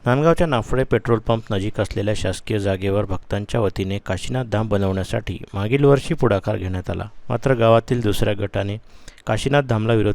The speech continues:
केल्यामुळं एकोणतीस ऑगस्ट रोजी नांदगाव पेठ ग्रामपंचायतच्या वतीने होणाऱ्या ग्रामसभेत या मुद्द्यावरून जातीय तणाव निर्माण होऊ शकतो. याकरिता नांदगाव पेठ पोलीस स्टेशनच्या वतीने सरपंच, उपसरपंच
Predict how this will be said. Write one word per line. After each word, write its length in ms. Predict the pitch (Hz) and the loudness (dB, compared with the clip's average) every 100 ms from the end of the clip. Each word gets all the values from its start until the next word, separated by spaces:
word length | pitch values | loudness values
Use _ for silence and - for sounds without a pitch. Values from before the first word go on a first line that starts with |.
| - | -2
केल्यामुळं 400 | 101 101 107 95 - - | -2 -2 0 -2 -4 -8
एकोणतीस 460 | 113 160 156 190 131 | -2 0 0 2 2
ऑगस्ट 300 | 117 120 - | 2 2 0
रोजी 200 | 117 120 | 0 0
नांदगाव 320 | 110 101 104 | 0 0 0
पेठ 160 | - 104 | -2 -2
ग्रामपंचायतच्या 840 | 101 95 95 101 - 95 - 104 | -2 -2 -2 -4 -4 -4 0 0
वतीने 260 | 95 104 | 0 -2
होणाऱ्या 380 | 98 95 95 98 | -2 -2 -2 -2
ग्रामसभेत 640 | 95 95 95 101 98 104 117 | -2 -4 -4 -2 -2 -2 -2
या 80 | |
मुद्द्यावरून 560 | 104 98 92 95 95 104 | -2 -2 -2 0 0 0
जातीय 320 | 98 92 123 - | 0 0 -2 -2
तणाव 200 | 113 113 | -2 -2
निर्माण 340 | 104 92 95 | -2 -2 -2
होऊ 160 | 95 95 | -2 -2
शकतो. 440 | 98 92 - 92 - - - - - | -2 -4 -6 -6 -8 -18 -18 -8 -4
याकरिता 480 | 98 101 98 107 113 - - - | -4 -4 -4 -4 -6 -10 -20 -6
नांदगाव 280 | 113 127 156 | -2 2 4
पेठ 200 | - 151 | 4 4
पोलीस 240 | - 120 | 2 2
स्टेशनच्या 500 | - 113 107 104 110 | 2 0 -2 -2 0
वतीने 360 | 104 98 98 104 | 0 0 -2 -2
सरपंच, 520 | - 101 - 101 101 | -2 0 0 0 0
उपसरपंच 680 | 98 - - 98 - 92 - | 2 2 0 -2 -2 -2 -4